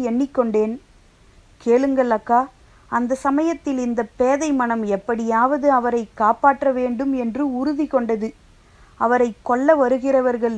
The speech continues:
யார் என்றும் தெரிந்து கொள்ள விரும்பினேன். இடும்பன்காரி இதற்கெல்லாம் உட்கையாக இருப்பானா? அப்படியானால் அவன் இவருக்கு உட்கையா,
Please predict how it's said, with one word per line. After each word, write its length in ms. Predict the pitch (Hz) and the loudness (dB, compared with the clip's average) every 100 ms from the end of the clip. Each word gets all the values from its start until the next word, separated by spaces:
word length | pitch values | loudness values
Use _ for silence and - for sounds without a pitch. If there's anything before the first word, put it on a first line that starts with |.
| 196 | -2
யார் 340 | 190 208 262 | 2 4 2
என்றும் 400 | 269 247 247 285 294 | 0 -2 -2 -2 0
தெரிந்து 360 | 269 285 294 | 0 2 0
கொள்ள 220 | 294 247 226 | 0 -2 0
விரும்பினேன். 680 | 247 240 262 247 233 214 214 247 _ _ _ _ _ _ | -2 -2 -2 -2 -4 -4 -6 -10 _ _ _ _ _ _
இடும்பன்காரி 800 | 220 240 294 302 311 294 262 247 | -6 -2 2 2 2 2 2 2
இதற்கெல்லாம் 720 | 233 214 233 - 247 240 269 | -2 -4 -4 -2 0 2 2
உட்கையாக 680 | 285 233 - 285 269 262 247 254 | 0 -4 -2 0 2 2 2 0
இருப்பானா? 600 | 220 226 - 233 208 202 247 - _ _ - - | -4 -6 -2 0 0 0 -2 -6 _ _ -10 -4
அப்படியானால் 680 | 214 262 262 262 254 262 294 | 0 0 2 2 4 6 4
அவன் 240 | 302 277 254 | 4 0 -2
இவருக்கு 480 | 226 247 294 294 294 | 2 4 4 0 -2
உட்கையா, 640 | 254 - - 247 208 202 | -2 -4 -4 -2 0 0